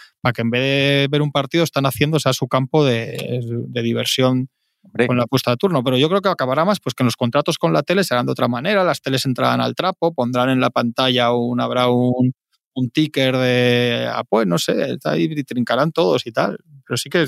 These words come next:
Speaker 1: sí que puede ser que incluso haya gente que, que vea el partido porque, pues eso, pues porque ha apostado y le genere más interés ver si pasa lo que ha apostado o lo contrario.
Speaker 2: Lo he contado muchas veces, que, eh, la, yo tenía catorce años y acerté una de quince y nos jugábamos el último partido,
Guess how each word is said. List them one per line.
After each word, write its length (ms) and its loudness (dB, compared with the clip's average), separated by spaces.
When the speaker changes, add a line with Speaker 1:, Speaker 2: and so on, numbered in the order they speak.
Speaker 1:
sí 140 -4
que 100 -8
puede 140 2
ser 120 0
que 60 -2
incluso 260 0
haya 140 4
gente 320 -2
que, 140 -2
que 80 -2
vea 160 2
el 80 0
partido 440 0
porque, 560 -2
pues 120 -16
eso, 200 -2
pues 200 -8
porque 200 -4
ha 20 0
apostado 400 -2
y 60 -8
le 80 0
genere 320 0
más 180 0
interés 360 -2
ver 120 0
si 140 0
pasa 260 0
lo 120 2
que 60 -2
ha 40 0
apostado 400 0
o 80 2
lo 100 -2
contrario. 560 0
Speaker 2:
Lo 160 0
he 20 -2
contado 340 2
muchas 240 -4
veces, 360 2
que, 520 0
eh, 260 -4
la, 160 -8
yo 160 -4
tenía 720 2
catorce 400 0
años 240 0
y 60 2
acerté 320 -2
una 120 2
de 140 2
quince 520 0
y 140 2
nos 160 0
jugábamos 560 2
el 100 2
último 320 2
partido, 640 0